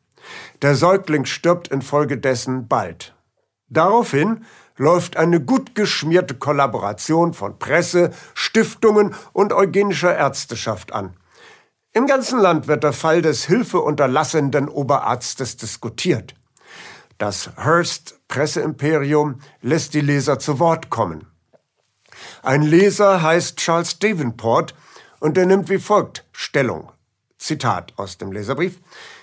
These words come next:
„Wenn der Fortschritt der Chirurgie zum Schaden der Rasse eingesetzt wird, kann es möglicherweise die Rasse ruinieren. Kurzsichtig sind die, welche jene Arbeit beeinträchtigen wollen, die eine der größten rassischen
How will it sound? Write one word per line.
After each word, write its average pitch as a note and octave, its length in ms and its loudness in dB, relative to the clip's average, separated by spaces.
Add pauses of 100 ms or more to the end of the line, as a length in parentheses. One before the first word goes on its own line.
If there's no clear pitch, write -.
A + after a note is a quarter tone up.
(100)
„Wenn F#3+ 180 2
der G3+ 100 6
Fortschritt B3 640 -2
der G3+ 80 2
Chirurgie D#3+ 800 0 (120)
zum C#3 260 -4
Schaden G3+ 460 0
der D#3 180 2
Rasse D#3+ 320 -2
eingesetzt G2 580 -10
wird, G#2+ 240 -10 (520)
kann E3+ 140 2
es F#3+ 140 2
möglicherweise D3+ 800 2
die C3 120 -4
Rasse A#2+ 320 -2
ruinieren. B2 580 0 (920)
Kurzsichtig C#3+ 800 0
sind D3+ 260 -2
die, G#3 220 -2 (340)
welche E3+ 340 0
jene F#3+ 400 0
Arbeit D3 380 2
beeinträchtigen C3+ 960 -4
wollen, E3 380 0 (400)
die C3 100 -6
eine D3 200 0
der D3+ 140 0
größten F3 580 2
rassischen E3 800 -2